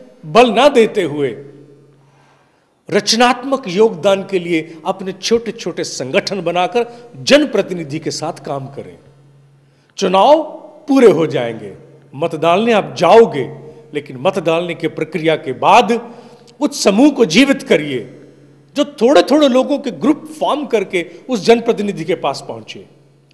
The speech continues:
वो आपको ज्यादा देर तक इग्नोर नहीं कर पाएगा, टाल नहीं सकेगा आपको, क्योंकि अगर आप ठान चुके हैं, तो उसे आपकी बात सुननी पड़ेगी।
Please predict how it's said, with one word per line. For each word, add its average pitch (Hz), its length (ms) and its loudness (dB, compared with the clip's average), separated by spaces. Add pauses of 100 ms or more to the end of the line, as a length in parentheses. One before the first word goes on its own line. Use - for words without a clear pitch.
(220)
वो 269 120 4
आपको 233 300 2
ज्यादा 202 440 4
देर 220 280 0
तक - 340 -8
इग्नोर 262 340 2
नहीं 262 200 -2
कर 277 160 0
पाएगा, 190 460 -8 (480)
टाल 285 260 2
नहीं 320 160 2
सकेगा 269 420 -2
आपको, 165 280 -8 (760)
क्योंकि 302 240 -2
अगर 302 220 4
आप 294 220 0
ठान 311 240 -2
चुके 311 300 -4
हैं, - 440 -8
तो 285 80 -4
उसे 285 200 0
आपकी 233 300 -4
बात 208 280 -2
सुननी 311 400 -2
पड़ेगी। 113 420 -14